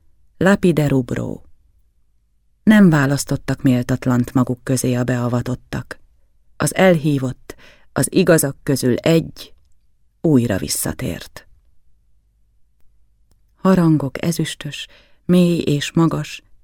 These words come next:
búgó és csengő hangja, kürtök, transzcendens ünnepet hirdető harsonák zúgása hömpölygött elő a ködbevesző magasságból. De a mágus ujjongó szózata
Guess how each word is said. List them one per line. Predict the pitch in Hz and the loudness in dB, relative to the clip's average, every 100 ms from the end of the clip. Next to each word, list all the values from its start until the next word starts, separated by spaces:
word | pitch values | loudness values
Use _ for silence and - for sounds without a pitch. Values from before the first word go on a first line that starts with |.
| _ - | _ -2
búgó | 170 196 165 160 147 | 4 4 4 0 0
és | 139 135 | -2 -4
csengő | - 156 151 143 139 | 0 2 4 2 0
hangja, | 123 127 123 131 135 _ _ _ _ _ | 2 2 0 -4 -6 _ _ _ _ _
kürtök, | - 196 - - 156 - - - _ _ _ - | -2 0 0 -2 -6 -8 -20 -20 _ _ _ -2
transzcendens | 165 165 - 165 156 151 147 | 2 2 2 4 4 4 0
ünnepet | - 147 139 131 123 | 2 2 2 0 -4
hirdető | 143 127 131 131 135 | -4 -2 -2 -2 -4
harsonák | 120 147 - 143 127 120 - | -2 -2 -2 0 2 0 -2
zúgása | 139 131 127 127 - | -4 -2 -4 -4 -4
hömpölygött | 123 131 127 123 123 120 - | -2 -2 -2 -4 -4 -6 -6
elő | 120 123 127 - - - _ | -6 -6 -8 -12 -20 -20 _
a | 127 | -6
ködbevesző | - 160 147 147 139 - 127 | 0 0 0 -6 -6 -4 -2
magasságból. | 120 117 127 - 123 120 120 139 127 127 - _ _ _ _ _ _ | -2 -2 -6 -8 -8 -8 -8 -8 -8 -12 -18 _ _ _ _ _ _
De | - 165 | -2 2
a | 151 | 4
mágus | 170 196 180 165 | 4 2 0 -4
ujjongó | - 185 170 160 151 143 | 0 2 4 4 4 0
szózata | 139 139 135 131 127 131 | -2 -4 -2 -4 -4 -6